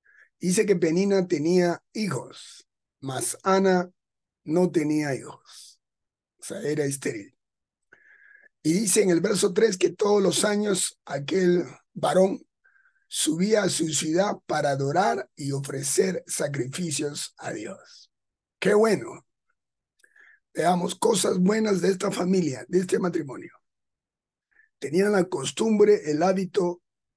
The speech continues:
de congregarse. ¿Ve? Dice que cada año aquel varón subía para adorar y ofrendar a Dios y ofrecer sacrificios a Dios.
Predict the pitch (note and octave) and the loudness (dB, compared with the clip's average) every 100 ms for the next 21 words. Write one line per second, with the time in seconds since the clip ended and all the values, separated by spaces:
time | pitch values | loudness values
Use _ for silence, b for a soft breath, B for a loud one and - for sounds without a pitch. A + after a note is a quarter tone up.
0 | _ - C#3+ D3+ C#3+ C#3 E3 A3+ - - | _ -10 -6 -4 -4 0 0 0 -4 -8
1 | - _ _ _ _ _ _ _ C3 D3 | -12 _ _ _ _ _ _ _ -12 -10
2 | - - D3 C#3+ A#2+ - _ _ _ _ | -12 -14 -10 -10 -12 -20 _ _ _ _
3 | _ - F3 G3 G3 C3+ - _ _ _ | _ 0 2 4 2 -2 -10 _ _ _
4 | _ _ _ _ - C#3+ D3 F#3+ F#3 F#3 | _ _ _ _ -10 -6 0 2 4 2
5 | F3+ - C#3 F3 A3 - - - - C#3 | 0 -4 -2 0 0 -2 -4 -10 -8 -6
6 | C#3 C3+ C3+ F#3 B3+ C#4 _ _ _ _ | -6 -6 -2 0 0 -2 _ _ _ _
7 | _ _ _ _ _ _ _ _ - C#3 | _ _ _ _ _ _ _ _ -10 -6
8 | B2+ B2+ B2+ C#3+ G#3 D#3 - _ - C3 | -6 -6 -6 0 2 0 -6 _ -8 -6
9 | C3+ - - - - - D3 C#3 C3+ - | -6 -10 -12 -20 -20 -10 -8 -6 -4 2
10 | - - - - - _ _ _ _ - | 4 2 -2 -14 -20 _ _ _ _ -12
11 | - C#3+ D3 D3 A3+ F3 D3+ C3+ B2 A2+ | -10 -6 -6 -2 0 0 -2 -2 -8 -10
12 | - - - - | -14 -20 -20 -20